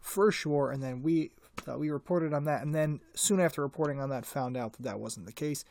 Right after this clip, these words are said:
So we'll talk about that a little bit. I also want to talk about the new Mercedes-Benz S-Class, because it leaked,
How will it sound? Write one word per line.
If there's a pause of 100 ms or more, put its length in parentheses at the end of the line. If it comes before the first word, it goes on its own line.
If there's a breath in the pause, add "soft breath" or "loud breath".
(240 soft breath)
So
we'll
talk
about
that
a
little
bit. (440 loud breath)
I
also
want
to
talk
about
the
new
Mercedes-Benz
S-Class,
because
it
leaked,